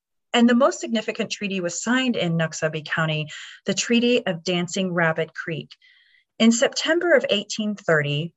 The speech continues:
U S commissioners arrived in Noxubee ready to negotiate the succession of Choctaw land. Well, I say negotiate, but the end was already in mind. Dancing Rabbit Creek, known as Bok Chukfi Ahila,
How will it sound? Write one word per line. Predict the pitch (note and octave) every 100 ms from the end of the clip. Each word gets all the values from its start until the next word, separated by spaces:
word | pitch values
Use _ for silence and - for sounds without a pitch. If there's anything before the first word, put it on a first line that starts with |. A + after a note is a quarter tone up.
| _
U | G3 A#3
S | B3
commissioners | - A3+ F#3+ F#3+ F3+ F3 F3
arrived | E3+ E3 F3+ G#3+ G#3+
in | G3
Noxubee | F#3 - F3 E3 D#3+
ready | F3+ F3 A3+
to | A#3 B3+
negotiate | C4 A3 F#3+ F#3 F3 E3+
the | E3
succession | - E3 - F#3 - G3 F#3+ F#3+
of | E3
Choctaw | - E3 - - E3+ E3 D#3
land. | D#3 D3+ C#3+ - - - -
Well, | G3+
I | G3+
say | G3+ A3+
negotiate, | G3+ F3 F#3+ F3+ - E3+ E3+
but | F3+
the | F3+ E3+
end | E3+ E3 D#3+ D#3+ -
was | E3 D3+ D3+ - -
already | E3+ D#3+ D#3+ D3+
in | D3+
mind. | C#3+ - F3 - _ _ _ _ _ -
Dancing | B3+ E4 F4 D4
Rabbit | A3 F#3+ F3
Creek, | - E3 D#3+ F#3
known | F#3 F#3 F#3+ G3 -
as | F3+ E3+ E3+ -
Bok | F3 E3+ E3+ - _
Chukfi | - - G3 - - B3+ C4+ - -
Ahila, | F3+ - - G#3 F#3+ F3 D#3